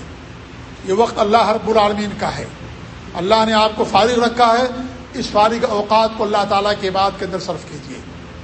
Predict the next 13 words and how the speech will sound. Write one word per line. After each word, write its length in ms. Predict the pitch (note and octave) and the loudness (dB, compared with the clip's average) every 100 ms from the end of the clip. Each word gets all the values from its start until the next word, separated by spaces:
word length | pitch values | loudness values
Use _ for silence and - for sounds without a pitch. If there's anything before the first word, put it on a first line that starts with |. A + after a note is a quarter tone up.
| - | -10
قرآن 280 | - G#3 A3+ A3 | 0 2 2 0
کی 60 | G#3+ | -6
تلاوت 420 | G3+ G3+ G#3+ G#3 | 0 2 2 -4
کیجیے، 260 | G#3+ E3+ E3+ D#3+ | -8 -8 -8 -8
ذکر 140 | G3+ | -2
و 60 | G#3 | 0
اذکار 360 | G3+ G#3 G#3+ A3 | 2 4 4 2
کیجیے، 200 | A3 F#3 | -4 -4
اللہ 120 | F#3+ G#3 F#3+ | 0 0 2
تعالیٰ 220 | G3 G#3 G#3 | 0 0 0
سے 60 | G3 | 2
دعا 180 | B3+ B3+ | 2 2
کیجیے، 340 | B3+ G#3 | 0 -2